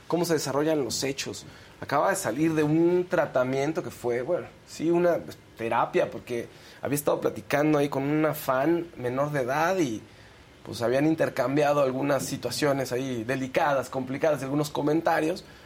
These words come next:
¿no? Eh, ella decía que estaba haciéndole grooming, él decía, "No, pues,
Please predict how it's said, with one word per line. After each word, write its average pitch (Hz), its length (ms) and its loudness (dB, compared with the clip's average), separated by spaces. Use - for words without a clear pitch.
¿no? 151 180 2
Eh, - 180 2
ella 139 220 2
decía 131 240 -4
que 101 360 -10
estaba 127 280 0
haciéndole 151 380 2
grooming, 208 640 2
él 147 140 2
decía, 143 340 0
"No, 170 380 2
pues, 107 120 -10